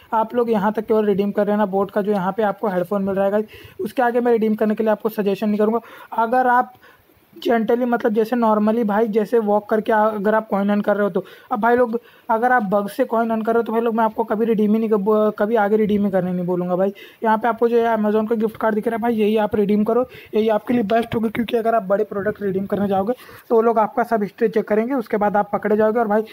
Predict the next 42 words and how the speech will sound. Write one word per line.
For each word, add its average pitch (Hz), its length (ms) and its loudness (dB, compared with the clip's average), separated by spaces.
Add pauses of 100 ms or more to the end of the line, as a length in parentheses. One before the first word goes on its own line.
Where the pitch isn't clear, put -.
(220)
आपकी 214 260 -2
आईडी 208 240 0
तो 226 100 -2
ban 208 220 2
होगी 196 200 -2
ही 233 60 -2
होगी, 208 240 0
उसके 220 180 -6
साथ 214 240 -2
आपका 196 200 -2
जो 214 100 0
कॉइन 196 280 -2
मिल 202 140 2
रहा 208 100 0
है 214 60 0
भाई, 233 160 0 (280)
वो 226 100 0
भी 220 100 0
चले 185 200 0
जाएगा। 180 260 0 (280)
तो 247 60 0
bug 233 260 0
वाले 247 200 2
भाई 226 160 0
only 233 320 2
Amazon 220 320 2
gift 208 260 -4
card 208 200 2
ही 226 100 0
claim 208 320 0
करो 208 200 0
भाई, 196 240 0 (320)
मेरी 240 300 2
बात 226 260 2
मानो 214 200 2
तो, 220 120 -4
नहीं 220 140 2
तो 226 100 -2
अगर 220 180 0
आपको 214 260 0
अपने 220 200 -2
risk 208 220 -2